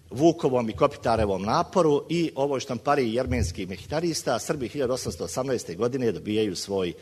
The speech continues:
srpski rječnik. Kada se rječnik pojavio, kreću veoma protivrečne ocjene, sa jedne strane napadi, sa druge strane pohvale, pohvale uglavnom iz svijeta, iz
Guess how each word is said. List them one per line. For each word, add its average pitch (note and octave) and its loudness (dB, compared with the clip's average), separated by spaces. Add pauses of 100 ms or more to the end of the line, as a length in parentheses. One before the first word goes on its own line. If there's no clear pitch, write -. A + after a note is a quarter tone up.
(140)
srpski - -6
rječnik. - -4 (360)
Kada C3+ 0
se D3+ -4
rječnik D#3+ -2
pojavio, E3 -2 (260)
kreću D3+ 2
veoma E3 4
protivrečne C#3+ 2
ocjene, C3 0 (260)
sa - -2
jedne C3+ 2
strane A#2+ 0
napadi, C#3 0
sa A2+ -6
druge A#2 -6
strane A2+ -4
pohvale, D3 -2 (320)
pohvale C#3 2
uglavnom A#2 0
iz F#2 -6
svijeta, D3+ -2
iz F#2 -6